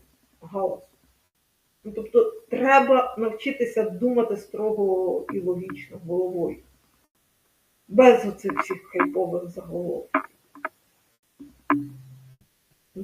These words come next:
тому що я з них часом висаджуюсь. Чесно, я оце на них як дивлюся.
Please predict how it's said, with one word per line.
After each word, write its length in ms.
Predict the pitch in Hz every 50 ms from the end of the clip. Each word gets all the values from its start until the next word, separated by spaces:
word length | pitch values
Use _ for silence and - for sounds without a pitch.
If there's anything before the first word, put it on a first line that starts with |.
| - -
тому 300 | 180 180 185 185 170 175
що 240 | 175 - - - 180 - 180 175 175 175 180 180
я 160 | 180 180 196
з 80 | 175
них 180 | 170 175 175 -
часом 340 | - - - - - - 190 180 190
висаджуюсь. 760 | 180 175 - - 190 185 196 196 196 - - - 302 311 - _ _ _ _ _ _ _ _ _ _ _ _ _ _ _ _ - 208 -
Чесно, 440 | - - 208 - - - - 185 185
я 200 | 190 190 196 196
оце 300 | 202 202 - _ - -
на 220 | 185 185 180 180
них 260 | 185 190 190 185 -
як 140 | - - 180
дивлюся. 600 | 175 190 220 226 220 - - 170 - - -